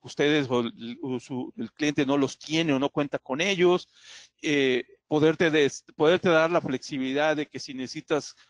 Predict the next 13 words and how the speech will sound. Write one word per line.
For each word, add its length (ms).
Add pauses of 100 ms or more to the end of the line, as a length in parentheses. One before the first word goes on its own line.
(120)
un 220
cur-, 280
un 220
recurso 580
o 100
recursos 520
en 120
sitio 340
los 140
puedas 340
mantener, 800 (300)
eh, 280 (360)
eh, 180